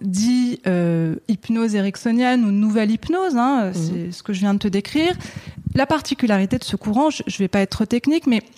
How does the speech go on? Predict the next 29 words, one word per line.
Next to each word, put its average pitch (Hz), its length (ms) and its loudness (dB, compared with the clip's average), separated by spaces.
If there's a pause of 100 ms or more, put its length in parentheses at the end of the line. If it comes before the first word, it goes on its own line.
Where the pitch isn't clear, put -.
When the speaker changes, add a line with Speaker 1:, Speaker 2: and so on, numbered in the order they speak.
(200)
Speaker 1:
c'est - 180 -4
qu'en 247 100 2
fait, 339 380 -2
ce, 196 760 0
la 185 160 0
façon 247 280 0
dont 240 120 2
c'était 220 260 0
utilisé, 208 360 0
c'est 262 120 -2
qu'on 220 200 2
dissocie 208 580 0
la 190 80 0
personne. - 400 -4
C'est 175 260 0 (220)
typiquement 247 480 0
ce - 80 -8
qui - 80 0
est - 20 0
utilisé 196 260 -2
pour 214 140 -2
les 180 240 2
anesthésies 196 440 2
à 190 60 2
l'hôpital, 247 520 0 (340)
quand 190 240 -2
on 180 80 0
dit, 233 380 2
euh, 180 120 2